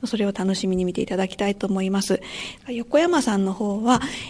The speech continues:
これまでの雑誌などに載りましたものの原画をお借りしてきまして、そちらを展示させていただくものと、あとはですね、やはり横山さんも絵本出されまして、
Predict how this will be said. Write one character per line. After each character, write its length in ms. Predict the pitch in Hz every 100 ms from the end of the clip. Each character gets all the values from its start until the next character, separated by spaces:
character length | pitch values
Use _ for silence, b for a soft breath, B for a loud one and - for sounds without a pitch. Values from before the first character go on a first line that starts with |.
| -
こ 120 | -
れ 80 | 247
ま 120 | 254
で 100 | 247
の 120 | 196 180
雑 200 | 175 175
誌 220 | - 180
な 100 | 180
ど 80 | 175
に 120 | 170
載 180 | 180 180
り 80 |
ま 140 | 190 196
し 100 | -
た 140 | 190
も 120 | 185
の 140 | 185 180
の 220 | 214 196
原 180 | - 226 262
画 160 | 277
を 200 | 262 254
お 200 | - -
借 220 | - 208
り 20 | 214
し 60 |
て 120 | -
き 140 | 220 240
ま 120 | 214
し 100 | -
て、 180 | - 247 B B B -
そ 140 | -
ち 160 | 240 254
ら 140 | 262
を 120 | 247 247
展 220 | 214 190
示 80 | 190
さ 80 | 196
せ 120 | -
て 80 | 220
い 60 |
た 120 | 185
だ 120 | 180 175
く 120 | -
も 100 | 185
の 120 | 185
と、 240 | 185 208 202 B B B
あ 100 | -
と 160 | 339 349
は 120 | 277
で 120 | 202
す 140 | 175 -
ね、 180 | 196 170 B B B
や 80 | 254
は 60 |
り 100 | 311
横 200 | 240 214
山 160 | 269 240
さ 120 | 185
ん 40 | 175
も 80 |
絵 40 | 180
本 240 | 254 233
出 80 | 180
さ 180 | 165 185
れ 100 | 175
ま 160 | 185
し 140 | 180 -
て、 240 | - 190